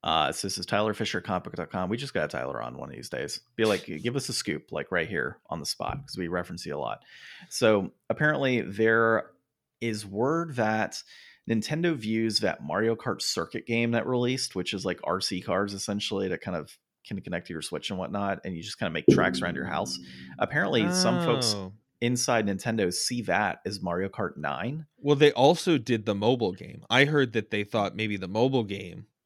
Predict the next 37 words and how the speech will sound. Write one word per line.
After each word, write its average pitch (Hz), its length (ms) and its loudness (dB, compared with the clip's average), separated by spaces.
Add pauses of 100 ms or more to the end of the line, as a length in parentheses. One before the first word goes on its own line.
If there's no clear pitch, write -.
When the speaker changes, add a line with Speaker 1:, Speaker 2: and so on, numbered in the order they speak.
(200)
Speaker 2:
was 107 500 -4 (340)
Mario 110 340 0
Kart 98 260 -6
nine. 78 400 -12 (480)
Speaker 1:
Either 127 380 8
of 85 60 0
those 80 300 2
could - 140 -4
technically 87 420 -2
be 82 160 -2
Mario 78 300 0
Kart - 200 -6
nine 85 260 -2
if 71 120 -10
you 90 80 -6
really 80 220 -2
think 101 200 -6
about - 260 -6
it. - 60 -2
Speaker 2:
Maybe 165 220 6
Speaker 1:
So - 120 4
Speaker 2:
they 214 120 6 (220)
both 147 360 6
were 131 140 6
half 127 420 2
a 160 80 6
game, 127 580 0 (500)
so 135 240 4
that 120 140 6
Speaker 1:
And 107 100 8
then 98 100 4
Speaker 2:
counts. 95 180 2 (100)
Speaker 1:
they 90 60 0
made 90 120 0
one, 87 300 -4
yes. 87 280 -4
So 92 220 0